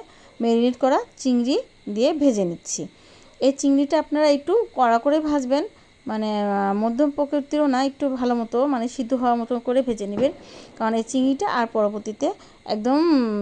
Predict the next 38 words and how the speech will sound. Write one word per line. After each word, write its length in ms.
ম্যারিনেটেড 540
সময় 240
যাবে, 300
যখন, 280
আহ, 400
ইয়ে 120
করে 180
রেখে 200
দেবো, 200
দমে 280
দিয়ে 180
রাখবো, 220
তখন 280
হবে। 320
তাই 200
জন্য 180
একটু 200
ঠিকঠাক 340
মতো 160
করে 240
ভেজে 220
তুলে 260
নিতে 200
হবে। 220
তারপর 260
এই 200
তেলের 260
মধ্যে 340
আমি 140
এখন 240
দিয়ে 200
দিচ্ছি 320
এলাচ, 260
দারচিনি, 600
দুটো 200
তেজপাতা 580
দিয়ে 220
একটু 220